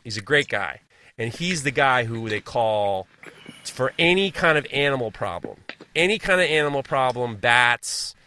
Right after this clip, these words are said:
uh, raccoons, you know, coyotes, anything that's going on, you call Wendell. And I've gotten to know him, and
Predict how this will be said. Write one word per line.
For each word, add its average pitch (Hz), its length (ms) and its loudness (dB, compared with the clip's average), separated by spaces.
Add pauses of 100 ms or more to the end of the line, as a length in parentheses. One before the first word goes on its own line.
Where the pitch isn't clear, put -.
(320)
uh, 92 180 -8
raccoons, 113 1120 -2
you 110 100 -8
know, 98 80 -8
coyotes, 113 880 -2
anything 170 600 -2
that's 139 180 -6
going 123 260 -2
on, 104 340 -4
you 113 140 -12
call 104 300 -4
Wendell. 95 360 -12
And 120 140 -8
I've 151 240 2
gotten 127 280 -2
to 131 100 -8
know 113 220 -6
him, 107 80 -10
and 113 120 -12